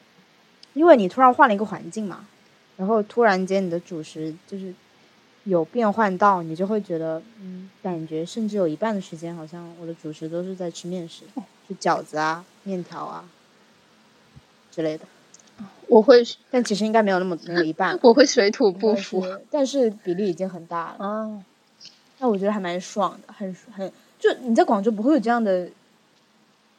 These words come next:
Speaker 1: 不会有这样的一段时间会经常去吃饺子。其实你在广州一年吃不吃得到一次饺子？
Speaker 2: 我都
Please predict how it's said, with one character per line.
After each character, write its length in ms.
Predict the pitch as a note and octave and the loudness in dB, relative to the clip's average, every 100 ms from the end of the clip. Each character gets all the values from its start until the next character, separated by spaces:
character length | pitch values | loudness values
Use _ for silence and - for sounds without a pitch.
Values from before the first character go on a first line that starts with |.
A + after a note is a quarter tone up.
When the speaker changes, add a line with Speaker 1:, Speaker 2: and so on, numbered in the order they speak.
| _ | _
Speaker 1:
不 80 | A3 | -4
会 140 | D#4 | 2
有 180 | C#4 F3 | 4 2
这 180 | F3 C4+ | -2 -2
样 100 | C4 | 0
的 60 | G3 | 0
一 100 | F3+ | -2
段 160 | A#3 | -2
时 200 | A3+ F3+ | -4 -6
间 240 | E3+ F3+ G3 | -6 -8 -4
会 240 | A3 E3+ - _ _ | -4 -6 -12 _ _
经 140 | - G#3 | -12 -10
常 160 | F#3 | -10
去 80 | F#3 | -12
吃 180 | F#3 F#3+ | -16 -14
饺 160 | F3+ E3+ | -14 -14
子。 120 | _ _ _ _ _ - | _ _ _ _ _ -12
其 120 | A3+ | -6
实 80 | C4 | -2
你 80 | |
在 80 | B3 | 0
广 240 | D4 G#3 E3 | 0 -2 -4
州 140 | G#3 | -6
一 140 | C4 | -2
年 220 | B3+ F3 F3+ | -2 -4 -8
吃 180 | - A#3 | -12 -12
不 80 | |
吃 160 | A#3+ A3 | -10 -8
得 80 | F#3+ | -6
到 160 | G#3 | -4
一 40 | E3+ | -6
次 140 | - | -8
饺 220 | F3 D3+ | -14 -14
子？ 100 | - - | -6 6
Speaker 2:
我 100 | A3 | 8
都 200 | D4 | 8